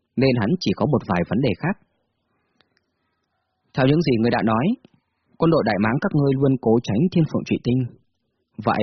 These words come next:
rốt cuộc Thiên Phượng Trụy Tinh có năng lực gì?" "Chỉ là vừa lúc gặp thấy một con lạc đàn thôi. Đừng thấy trên người nó đầy vết thương mà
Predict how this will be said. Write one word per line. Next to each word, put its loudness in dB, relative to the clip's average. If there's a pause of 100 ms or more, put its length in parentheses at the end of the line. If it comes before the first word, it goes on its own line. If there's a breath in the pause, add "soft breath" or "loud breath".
(140)
rốt -2
cuộc 2
Thiên 2
Phượng -2
Trụy 0
Tinh 2 (140)
có -2 (140)
năng 2
lực -6 (100)
gì?" -2 (1900)
"Chỉ 0 (100)
là 0 (260)
vừa 2
lúc 0 (100)
gặp 0
thấy 0
một 2
con 2 (100)
lạc -2
đàn -2 (100)
thôi. 0 (880)
Đừng 4
thấy 2
trên 2
người 2
nó 0 (140)
đầy 0
vết 0
thương 2
mà 4